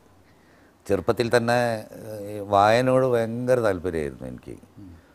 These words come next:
Speaker 1: സ്കൂളിൽ പഠിക്കുന്ന സമയത്ത് പാഠപുസ്തകങ്ങളെക്കാളൊക്കെ കൂടുതൽ പിന്നെ മ-, നോവലുകളും കഥകളും പിന്നെ ബ-, ബാക്കി മറ്റു പുസ്തകങ്ങളൊക്കെ വായിച്ച് ശീലിച്ച് വളർന്ന ഒരാളായിരുന്നു. അതിന് ഉ-, എൻ്റെ വ-, വേറെ വ്യക്തിപരമായ ചില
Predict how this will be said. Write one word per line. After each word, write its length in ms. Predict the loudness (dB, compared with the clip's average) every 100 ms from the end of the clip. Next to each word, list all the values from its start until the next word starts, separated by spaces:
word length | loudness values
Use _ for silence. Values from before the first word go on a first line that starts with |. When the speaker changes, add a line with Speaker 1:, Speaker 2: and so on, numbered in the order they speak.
| _
Speaker 1:
സ്കൂളിൽ 240 | _ -4 0
പഠിക്കുന്ന 280 | -2 -2 -4 -4
സമയത്ത് 260 | -4 -6 -2
പാഠപുസ്തകങ്ങളെക്കാളൊക്കെ 1040 | 0 0 -2 -4 -6 -2 -4 -2 -2 -2 -4
കൂടുതൽ 300 | -6 -6 -6 -8 -10 -20 _ _ _ _
പിന്നെ 240 | -8 -4 -4
മ-, 160 | -6 -6 -4 -4
നോവലുകളും 480 | -2 -2 -2 -4 -2
കഥകളും 380 | -2 -2 -4 -6 -12 _ _ _ _
പിന്നെ 180 | -8 -4 -2
ബ-, 140 | -2 -2
ബാക്കി 160 | -2 -2
മറ്റു 140 | -4 -6
പുസ്തകങ്ങളൊക്കെ 520 | -4 -4 -2 -4 -2 -2
വായിച്ച് 380 | -2 -4 -6 -10 -10 -10
ശീലിച്ച് 400 | -8 -8 -8 -4
വളർന്ന 300 | -2 -2 -6 -12 -12 _ -20 _
ഒരാളായിരുന്നു. 480 | -2 0 0 -2 -4 -4
അതിന് 220 | -2 -4 -4 -8 -12
ഉ-, 200 | -14 -16 -18 -20 -20 -16 -12 -10 -8
എൻ്റെ 180 | -2 0 0
വ-, 100 | 2 2
വേറെ 200 | 4 2 0 -8 -10 -12 -10 -6
വ്യക്തിപരമായ 480 | -2 2 4 4 2
ചില 100 | 2